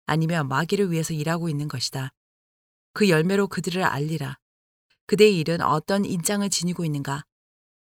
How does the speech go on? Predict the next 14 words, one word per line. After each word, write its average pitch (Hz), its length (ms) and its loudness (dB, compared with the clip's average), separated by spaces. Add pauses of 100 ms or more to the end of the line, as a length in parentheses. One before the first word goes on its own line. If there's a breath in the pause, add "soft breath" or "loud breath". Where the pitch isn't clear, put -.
(100)
그대의 208 320 8
행로의 220 440 2
결과를 160 760 0
비평적으로 185 680 -2
바라보는 160 480 -2
것은 160 360 -4
도움이 175 320 -2
될 160 120 -4
것이다. 135 520 -6 (960)
사람이 208 540 2
불구대천의 185 920 -2
원수에 160 580 0
의해 156 300 -2
기만당하여 147 760 -2